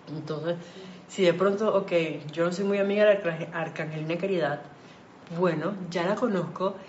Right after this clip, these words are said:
Speaker 1: ya sé que ya está dispuesta, e, e incluso, oye, recuer-, recordar eso de que ella lo hizo, lo hizo con la maestra ascendida Ca-, eh, Lady Nada, pero también lo puede hacer con nosotros.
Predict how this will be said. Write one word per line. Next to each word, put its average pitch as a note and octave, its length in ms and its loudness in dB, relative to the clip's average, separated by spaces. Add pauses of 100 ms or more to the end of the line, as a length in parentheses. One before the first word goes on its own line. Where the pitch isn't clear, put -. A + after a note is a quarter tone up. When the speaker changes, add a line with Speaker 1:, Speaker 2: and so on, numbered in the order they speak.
(260)
Speaker 1:
ya E3 160 -2
sé F3+ 140 -4
que F#3 80 0
ya F#3+ 60 2
está F#3 140 -2
dispuesta, F#3 540 -2
e, - 300 -2
e F3+ 60 0
incluso, E3+ 460 0
oye, D#3+ 300 -2 (460)
recuer-, D3+ 400 -8 (120)
recordar D#3+ 520 -2
eso G3 160 -2
de F#3+ 140 0
que D#3 200 -8 (600)
ella F3 180 4
lo G3 140 6
hizo, F3+ 560 0
lo E3 100 -4
hizo F#3 200 -6
con F#3+ 120 -2
la D3+ 80 -4
maestra D3+ 260 -4
ascendida D#3+ 300 -2
Ca-, E3 240 -8 (100)
eh, D3+ 240 -8
Lady D#3+ 260 -4
Nada, D3+ 400 -2 (360)
pero G3 140 0
también F#3 260 2
lo G#3 60 4
puede A#3 160 2
hacer A#3 140 0
con B3+ 140 4
nosotros. G#3 640 -2